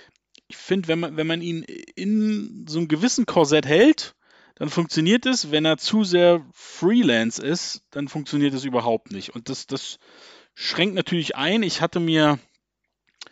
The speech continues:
tatsächlich nach seiner Rookie-Saison mehr erwartet und erhofft, ähm, sehe ihn aber so als aktuell soliden Starter. Aber der muss halt auch noch abliefern. Ja, so, so, so würd ich die jetzt draften. Ich würd wahrscheinlich sagen, an eins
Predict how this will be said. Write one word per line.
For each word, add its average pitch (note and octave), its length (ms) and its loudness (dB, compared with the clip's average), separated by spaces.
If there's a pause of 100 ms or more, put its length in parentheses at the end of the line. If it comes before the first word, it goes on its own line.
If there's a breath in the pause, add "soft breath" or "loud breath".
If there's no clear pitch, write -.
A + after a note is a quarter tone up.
(280 loud breath)
tatsächlich F#3+ 480 4
nach D#3+ 140 4
seiner D#3 220 6
Rookie-Saison D3 520 2
mehr C3+ 300 4
erwartet B2 640 2
und C#3 160 -8
erhofft, - 500 -2 (520 soft breath)
ähm, B2 340 -2
sehe D3+ 300 0
ihn D#3+ 100 -2
aber C#3+ 340 2
so C3+ 200 -2
als A#2+ 500 -4 (800 soft breath)
aktuell C#3+ 460 4
soliden C3+ 560 -2
Starter. G2+ 580 -4 (160)
Aber B2 320 -2
der B2 140 2
muss C#3 260 0
halt B2 160 0
auch A#2+ 180 -4
noch A#2+ 180 -4
abliefern. F3 680 -4 (320)
Ja, F2+ 180 -4 (240)
so, C3+ 240 -4
so, C#3+ 160 4
so D#3+ 200 6
würd F3 140 2
ich G3 240 -4
die E3+ 120 -10
jetzt E3 320 2
draften. G2 340 -4
Ich A#2 60 -14
würd E3+ 140 -6
wahrscheinlich D#3+ 300 -4
sagen, D3 240 -2
an A#2+ 100 -8
eins F#3+ 400 -8